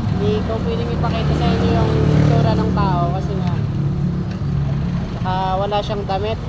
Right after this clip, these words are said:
wala siyang shirt. Kung ano mang, so, kawawa talaga siya. Umiiyak siya. Hindi natin alam kung ano. Pero at least, tutulungan na natin siya. Ayan guys, sobra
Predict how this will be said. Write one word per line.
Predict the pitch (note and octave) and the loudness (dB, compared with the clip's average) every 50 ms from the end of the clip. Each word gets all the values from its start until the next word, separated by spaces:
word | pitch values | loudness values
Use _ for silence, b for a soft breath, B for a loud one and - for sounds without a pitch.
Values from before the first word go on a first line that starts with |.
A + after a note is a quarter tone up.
| - - - - - | -4 -4 -4 -4 -2
wala | - - F#3+ G3 G3 | -2 0 0 0 0
siyang | - G#3+ - - - - | 0 0 0 0 0 0
shirt. | - A3+ A#3 A#3 A#3 - - - - - - - - - - - - - - - - - - - | 0 0 0 0 -2 -2 -2 -2 -2 -2 -2 -2 -2 -2 -2 -2 -2 -2 -2 -2 -2 -2 -2 -2
Kung | - - | -2 0
ano | - - - - - | 0 0 -2 -2 -2
mang, | - - - - - - - - - - - - - - - - - - - - - - - - - - - - - - - - - - - - - | -2 -2 0 0 0 0 0 -2 -2 0 0 0 0 0 0 0 0 0 -2 -2 -2 -2 -2 -2 -2 0 0 0 0 0 0 -2 -2 -2 0 0 2
so, | - G#3 G3+ | 2 2 2
kawawa | G#3 G#3 G#3+ G#3+ G#3+ G#3+ A3 G#3+ G#3+ | 2 2 2 2 2 2 0 0 0
talaga | G#3+ A3 G#3+ - G#3 G#3+ G#3+ | 0 0 0 0 0 0 0
siya. | - - - | -2 -2 0
Umiiyak | - - - - A#3+ A#3 A3 - - - - | 0 0 0 0 0 -2 -2 -2 -2 -2 -2
siya. | - - - - - - - - - - - - - | -2 -2 -2 -2 -2 -2 -2 -2 -2 -2 -2 0 0
Hindi | F#3+ F#3+ F#3 | 0 2 2
natin | F#3+ F#3 - G3 F3+ | 0 0 0 0 -2
alam | F3+ F#3 F#3+ F#3+ F#3 | 0 0 -2 -2 -2
kung | - - - | -2 -2 -2
ano. | E3 D#3 - - - - - - - - - - - - - - - - - - - | -2 -2 -2 -2 -2 -2 -2 -2 -2 -2 -2 -2 -2 -2 -2 -2 -2 -2 -2 -2 -2
Pero | - - - | -2 0 2
at | D#3 F3 F3 F3 F3+ - | 2 4 4 4 4 4
least, | - G3 G3 - - - - - | 4 4 4 4 2 2 0 0
tutulungan | - - - - - F#3 F#3 - | 0 0 0 2 2 2 4 4
na | - - - - | 4 4 6 6
natin | - - - - - - | 6 6 6 6 6 6
siya. | - - - - - - - - - - - - - - - - - - - - - - - - - - - - - - - - - - - - - - - - - _ _ _ _ _ _ _ _ - - - - - - - - - - - - - | 6 4 2 2 0 0 0 0 0 -2 -2 -2 -2 0 0 -2 -2 -2 -2 -2 -2 0 0 0 0 0 0 0 0 0 2 2 2 0 0 0 0 -2 -4 -6 -8 _ _ _ _ _ _ _ _ 2 2 4 4 4 4 4 4 4 4 6 6 6
Ayan | G#3+ A3+ A#3 - - | 6 6 4 4 4
guys, | C4 C4+ D4 E4+ - | 4 4 4 4 2
sobra | - - - - - - B3 B3 | 2 2 2 4 4 4 4 4